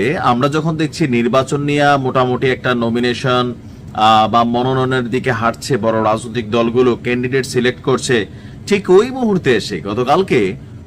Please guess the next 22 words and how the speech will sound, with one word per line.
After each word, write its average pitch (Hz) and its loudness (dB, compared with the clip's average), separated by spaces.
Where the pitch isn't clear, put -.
রয়টার্সে 160 0
শেখ 131 0
হাসিনার 147 -2
যে 120 0
সাক্ষাৎকার, 131 0
সেই 226 2
সাক্ষাৎকারে 170 -2
শেখ 170 -4
হাসিনার 147 -2
কিছু 143 -4
বক্তব্যকে 143 -2
কেন্দ্র 139 0
করেই 170 4
সম্ভবত 208 2
আমাদের 117 -2
ডক্টর 120 -2
মোহাম্মদ 139 -2
ইউনূস 131 2
তিনি 170 4
একটা 147 2
টেনশনে 143 0
আছেন, 117 0